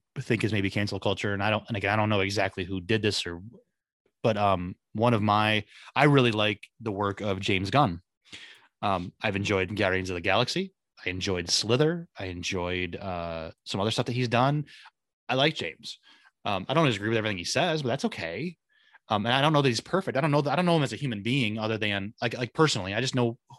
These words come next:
his work. Um, and so I think, I think it's been really interesting to see his career over the years. Uh, Disney fired him, or Marvel, whatever, fired him from Guardians three, supposedly because of tweets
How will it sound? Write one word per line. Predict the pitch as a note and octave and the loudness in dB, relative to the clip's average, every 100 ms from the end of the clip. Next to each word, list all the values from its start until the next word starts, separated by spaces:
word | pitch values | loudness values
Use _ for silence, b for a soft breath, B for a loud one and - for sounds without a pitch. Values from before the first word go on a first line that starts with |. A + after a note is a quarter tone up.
| _ | _
his | C3+ G2+ | -4 -2
work. | A2+ F#2+ - B B B B B - | -2 -2 -6 B B B B B -4
Um, | A#2 G2+ G#2+ _ - | -2 -2 -4 _ -6
and | A#2+ | -2
so | - A#2+ | 4 6
I | A#2 | 4
think, | B2 C#3+ A#2+ - | 2 -2 -4 -8
I | B2 | -4
think | C#3+ | -2
it's | C3+ | 0
been | B2 | 0
really | A#2 A2 | 2 0
interesting | A2 A2 | 0 -2
to | F#2+ | -4
see | - | -4
his | F#2+ | -6
career | - G#2+ B2+ | -4 -2 0
over | F2+ F2 | -2 -4
the | E2+ | -10
years. | E2 E2 - b b b - | -10 -10 -12 b b b -2
Uh, | A2+ G2+ - _ D#3+ - _ C#3+ | -2 -2 -6 _ -18 -18 _ 0
Disney | A#2+ B2+ B2+ C3 | 4 6 6 4
fired | - A2 A2 | 4 4 4
him, | G#2+ G#2+ | 0 -2
or | G2 | -2
Marvel, | G2 G#2+ G2+ G2+ | 0 0 -2 0
whatever, | G2 G2 G#2+ | 0 -2 -4
fired | - G#2 G2+ F#2+ | -2 0 2 0
him | G2+ G2+ G#2 b b _ - | -4 -4 -8 b b _ -4
from | A#2+ G2+ G2 F#2+ G2 G#2 | 0 2 0 -2 -6 0
Guardians | G#2 G#2+ G2+ F#2 | 2 2 2 -2
three, | - C#3+ A#2+ A2 B2 _ _ _ _ _ _ _ - | -2 0 0 -2 -6 _ _ _ _ _ _ _ -8
supposedly | - - E3+ E3+ D#3+ B2 | -6 2 6 6 6 6
because | A#2+ A2 A2+ | 4 2 0
of | G#2+ G2+ | -2 -6
tweets | - G#2 G#2 - - | -2 -2 -2 -2 -2